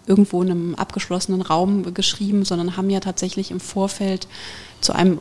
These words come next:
offenen und transparenten Programmprozess aufgerufen, eingeladen, um eben nicht nur die Vorstellungen, Ideen unserer eigenen Mitglieder einfließen lassen zu können, sondern tatsächlich die Ideen der Stadtgesellschaft insgesamt. Und das zeigt sich ja, also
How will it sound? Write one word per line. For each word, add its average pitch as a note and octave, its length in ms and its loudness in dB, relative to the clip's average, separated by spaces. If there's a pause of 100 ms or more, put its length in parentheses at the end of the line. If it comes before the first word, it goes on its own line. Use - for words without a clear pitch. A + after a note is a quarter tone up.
offenen G3 360 2
und F#3 120 0
transparenten F3+ 640 -2
Programmprozess - 880 -4 (440)
aufgerufen, G3+ 840 0
eingeladen, G3 720 2 (800)
um G#3 180 6
eben G3 360 0 (580)
nicht G3+ 240 2
nur F#3 240 4 (480)
die G3 80 -2
Vorstellungen, F#3+ 640 2
Ideen F3 360 -2
unserer F3+ 360 -4
eigenen G3+ 280 0
Mitglieder G3 640 2
einfließen G3 560 2
lassen G3 260 -2
zu G3 120 -6
können, G3 300 0
sondern F3+ 200 0
tatsächlich F#3+ 540 -6
die C#3+ 120 -6
Ideen F3+ 320 0
der F3+ 120 -2
Stadtgesellschaft F3+ 800 -4
insgesamt. E3 640 -4 (540)
Und F#3 160 6
das E3+ 180 2 (340)
zeigt - 340 0
sich - 160 -2
ja, E3 100 0
also E3 280 -4